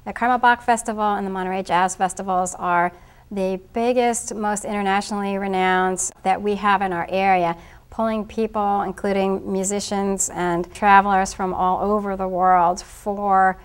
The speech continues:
over fifty years. Both the Jazz Festival and the Bach Festival are not just traditions for a lot of people. They, each year they're gaining more and more people as they become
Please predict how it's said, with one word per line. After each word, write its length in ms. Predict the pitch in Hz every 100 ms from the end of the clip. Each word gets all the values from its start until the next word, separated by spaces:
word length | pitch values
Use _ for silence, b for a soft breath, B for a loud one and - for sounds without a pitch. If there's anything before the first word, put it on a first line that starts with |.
| B B B
over 280 | 202 196 190
fifty 720 | 190 175 - 190 185 185 92
years. 540 | - 170 117 185 - - -
Both 300 | 226 247 247
the 100 | 208
Jazz 260 | 214 190
Festival 440 | - 190 - 196 -
and 220 | 190 214
the 40 |
Bach 260 | 202 185 185
Festival 840 | - 190 - 202 180 175 175 175
are 160 | 175 185
not 420 | 196 208 208 208
just 380 | - 202 175 -
traditions 840 | - 196 190 - 208 - 202 196
for 200 | - 208
a 80 | 190
lot 180 | 190 185
of 140 | 190
people. 400 | - 285 233 202 B B B
They, 220 | 220 208 208
each 240 | 247 240
year 220 | 233 226 208
they're 140 | 196
gaining 440 | 190 202 196 196
more 300 | 196 202 196
and 100 | 185
more 180 | 190 190
people 400 | 185 196 190 190
as 180 | 170 180
they 120 | 190
become 560 | 190 202 - 214 208